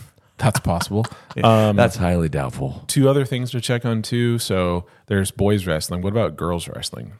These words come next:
Speaker 2: Do they have a district tournament, same setup kind of thing?
Speaker 3: I think same format. I do not know how they did.
Speaker 2: Yeah.
Speaker 3: And that's no slight on anybody. I was just very preoccupied yesterday with multiple basketball games.
Speaker 2: And,
Speaker 1: Yeah.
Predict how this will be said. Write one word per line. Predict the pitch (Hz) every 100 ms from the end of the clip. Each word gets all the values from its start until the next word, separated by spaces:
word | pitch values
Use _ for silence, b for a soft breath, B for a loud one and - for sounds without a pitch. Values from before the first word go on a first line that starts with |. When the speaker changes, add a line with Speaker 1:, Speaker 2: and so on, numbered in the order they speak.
| -
Speaker 2:
Do | 107
they | 104
have | 127
a | 120
district | 104 107 107 -
tournament, | 123 113 117 113 - -
same | - 113 107 107
setup | - 110 117 -
kind | 123
of | 117
thing? | 131 135 139 _
Speaker 3:
I | 117
think | 113 143
same | - 135 127 110
format. | - - 120 113 98 98
I | 113
do | 113
not | 98 98 101 101
know | 104
how | 95 98
they | 92 87
did. | 82 78 78 -
Speaker 2:
Yeah. | 92 110 - _ -
Speaker 3:
And | 113
that's | 110 101 - -
no | 131 113 107 95
slight | - 110 104 104
on | 98 95
anybody. | 95 90 85 87
I |
was | 90
just | 87 -
very | 98 95
preoccupied | - 110 92 90 - 101 90
yesterday | 87 - 90 85
with | 80 80 -
multiple | 90 85 92 87
basketball | 82 76 - - 78
games. | 82 78 80 - - _ _ _ -
Speaker 2:
And, | 117
Speaker 1:
Yeah. | 107 95 92